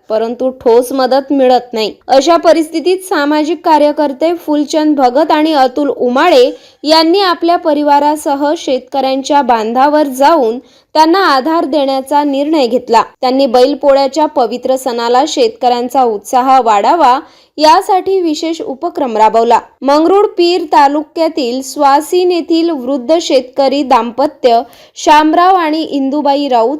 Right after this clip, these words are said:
यांना फुलचंद भगत, अतुल उमाळे, शारदा उमाळे आणि कृष्णाई उमाळे यांनी प्रत्यक्ष भेट दिली. या दाम्पत्याला धोतर, शेला, टोपी आणि लुगडे भेट देऊन त्यांची पूजा केली आणि पेढा भरवत सणाचा आनंद द्विगुणित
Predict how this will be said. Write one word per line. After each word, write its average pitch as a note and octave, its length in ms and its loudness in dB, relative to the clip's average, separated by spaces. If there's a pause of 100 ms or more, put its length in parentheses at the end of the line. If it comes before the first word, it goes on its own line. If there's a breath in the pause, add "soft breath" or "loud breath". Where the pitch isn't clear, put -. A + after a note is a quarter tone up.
यांना B3 380 -2
फुलचंद D#4 640 0
भगत, C4 440 2 (260 soft breath)
अतुल F4+ 340 0
उमाळे, D4+ 560 2
शारदा C4 720 0
उमाळे C4 460 0
आणि B3 320 -4
कृष्णाई B3+ 560 -4
उमाळे B3 440 0
यांनी B3+ 320 -2
प्रत्यक्ष B3 640 -4
भेट A#3+ 420 -2
दिली. G#3+ 340 -4
या C4 160 4
दाम्पत्याला C4 800 -2
धोतर, B3 540 -2
शेला, C4 460 0 (160)
टोपी B3+ 380 0
आणि C4 380 -2
लुगडे B3+ 360 2 (180)
भेट C4+ 420 0
देऊन C4 360 0 (340 loud breath)
त्यांची E4 340 2
पूजा E4 440 0
केली B3 340 -4 (200)
आणि A#3 240 -4
पेढा A#3+ 400 2
भरवत B3+ 500 0
सणाचा B3+ 400 -2
आनंद B3 420 0
द्विगुणित C4 600 0